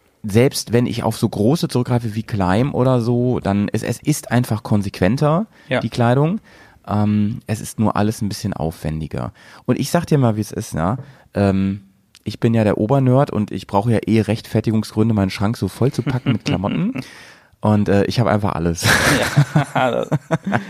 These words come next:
Speaker 2: das, das ist auch gut so, ne?
Speaker 1: Ich hab einfach
Speaker 2: Das
Speaker 1: alles.
Speaker 2: ist, äh, sehr gut.
Speaker 1: Und ich fahr ja auch, ich fahr ja auch oft mit Jersey.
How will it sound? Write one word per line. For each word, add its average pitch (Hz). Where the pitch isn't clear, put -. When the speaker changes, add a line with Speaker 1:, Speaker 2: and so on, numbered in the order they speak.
Speaker 2:
das, 123
das 127
ist 120
auch 127
gut 135
so, 120
ne? 110
Speaker 1:
Ich 127
hab 117
einfach 104
Speaker 2:
Das -
Speaker 1:
alles. 101
Speaker 2:
ist, -
äh, 113
sehr 110
gut. 104
Speaker 1:
Und 139
ich 165
fahr 170
ja 165
auch, 139
ich -
fahr 131
ja 143
auch 120
oft -
mit 117
Jersey. 135